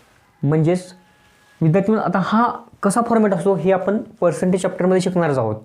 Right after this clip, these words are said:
कोणताही पर्सेंटेज फॉरमॅट हा काय असतो? रेशो असतो. म्हणजेच हे दोन्ही इंटरलिंक आहेत आपले एकमेकांशी. रेशोचा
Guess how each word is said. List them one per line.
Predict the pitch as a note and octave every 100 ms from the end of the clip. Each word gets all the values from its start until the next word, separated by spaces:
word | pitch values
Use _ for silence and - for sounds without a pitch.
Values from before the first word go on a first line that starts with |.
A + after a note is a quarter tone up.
| - _ _ - _ _ -
कोणताही | F#3+ F#3 G3
पर्सेंटेज | F#3+ E3 F3+ F3 F3+
फॉरमॅट | F3+ E3 D3+
हा | D#3
काय | D#3+
असतो? | D#3 - F3 - - - -
रेशो | D3 D3 D#3
असतो. | D#3 D#3+ - - -
म्हणजेच | G3 A#3+ - - -
हे | A3
दोन्ही | A3+ B3+ B3+ A3+
इंटरलिंक | G#3 G#3+ A3 G3
आहेत | D#3+ C3
आपले | B2 A#2+ A#2 -
एकमेकांशी. | D3 C#3+ C3+ B2 A2 - - _ _ _ _ _ _ - _ _ _ _ _ - - - _ _ _ _ _ _ _ _ _ _ _ _ -
रेशोचा | F3+ F3+ G#3+ A3+